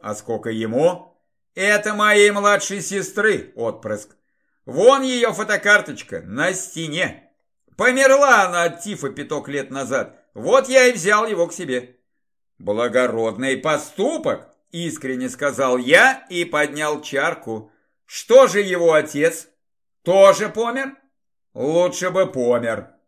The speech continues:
мрачно буркнул Фомич и с тихим звоном столкнул свою чарку с моей. Он в один глоток опорожнил её и, не закусывая, продолжил вещать. А отец его,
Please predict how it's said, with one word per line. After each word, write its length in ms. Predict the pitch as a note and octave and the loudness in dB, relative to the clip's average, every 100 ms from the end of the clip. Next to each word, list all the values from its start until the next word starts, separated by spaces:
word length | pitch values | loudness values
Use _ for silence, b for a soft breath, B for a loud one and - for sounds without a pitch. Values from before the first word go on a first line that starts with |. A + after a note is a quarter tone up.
| _ | _
мрачно 540 | G#2 C3 C3+ A#2 B2+ | -4 0 0 -2 -8
буркнул 480 | B2 C#3+ C#3 C3 C3 | -4 -2 -4 -4 -6
Фомич 640 | B2+ D#3 F3 C4 D#4 - _ _ _ - | -2 -2 0 -4 -6 -14 _ _ _ -16
и 160 | F#3+ F#3+ | -12 -12
с 100 | - | -8
тихим 400 | G#3+ D#3 F#3 D#3+ | -10 -6 -6 -6
звоном 580 | D#3+ F#3 A#3 A#3+ G#3+ | -6 -2 -2 -2 -4
столкнул 760 | F3+ - F#3+ F3+ F#3 G3 F3+ B2+ | -6 -2 0 0 -2 -6 -6 -6
свою 360 | - A#2+ A2+ A2 | -8 -8 -8 -6
чарку 380 | C3 B2 G#2+ | -6 -6 -10
с 80 | G2+ | -14
моей. 520 | F#2 F2 G#2 A2+ - _ _ _ _ - | -12 -8 -8 -8 -12 _ _ _ _ -6
Он 300 | G#3 A3 G#3+ | -2 0 0
в 40 | |
один 400 | G#3+ G#3+ G3 G3+ | -4 -4 -6 -6
глоток 500 | E3+ F3+ F3 A3+ A#3 | -2 0 0 0 0
опорожнил 680 | F#3 F3 D#3+ D#3 E3 C4+ C4+ | -2 -2 -2 -4 -6 -6 -6
её 340 | B3 B3 B3 | -6 -2 -2
и, 300 | B3 A3 F#3+ | -2 -8 -14
не 160 | F3 E3+ | -10 -10
закусывая, 800 | C3 C#3 - A#3+ A#3 G#3+ G3 G3 | -6 -6 -8 -14 -12 -12 -12 -12
продолжил 680 | - C3 G#2+ C3+ C3 B2 A#2+ | -8 -8 -6 -8 -8 -12 -12
вещать. 600 | G#2+ G#2 - D2+ D#2 _ _ _ _ _ - | -12 -14 -16 -16 -16 _ _ _ _ _ -6
А 280 | F3+ G3 F#3+ | 0 4 4
отец 500 | F#3 E3+ F#3 G#3 - | 2 -2 -4 -4 -4
его, 600 | B3+ B3+ F#3+ - - | -2 2 2 0 -10